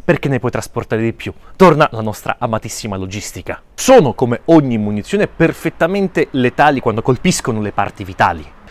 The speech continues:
E anzi ci sono discorsi su come, per esempio, eh, quando una cinque cinquantasei o una due due tre impatta a causa dell'alta velocità e il fatto che è estremamente instabile aerodinamicamente,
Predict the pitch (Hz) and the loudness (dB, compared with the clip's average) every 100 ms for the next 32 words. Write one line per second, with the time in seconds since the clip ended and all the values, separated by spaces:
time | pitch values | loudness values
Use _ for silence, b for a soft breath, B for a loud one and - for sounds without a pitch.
0 | B - 151 180 143 120 131 120 - 151 | B 4 8 8 4 -2 -2 -2 -2 0
1 | 165 - 110 139 123 113 113 110 127 123 | 0 -2 -6 -2 -2 0 -2 0 -4 -4
2 | - 117 B B B - 123 107 143 127 | -2 -2 B B B -2 -2 2 2 2
3 | 120 117 117 107 147 127 117 113 - 110 | 0 -2 -4 -4 -4 -6 -6 -6 -6 -6
4 | 131 139 117 107 113 110 110 104 123 123 | -4 -2 -4 2 2 2 0 0 -2 -2
5 | 113 - 127 - 90 117 104 98 104 107 | -4 2 2 0 -6 -4 -4 0 0 0
6 | 98 98 - 110 131 - 107 98 - 131 | -4 -6 -4 2 2 2 -6 -4 0 0
7 | 107 107 101 - 101 107 123 113 104 - | 0 -4 -4 -6 -6 -4 -4 -4 -6 0
8 | 175 139 101 95 B B B 123 123 107 | 2 2 0 -6 B B B -2 -2 -2
9 | 113 113 151 185 - | -4 0 2 2 2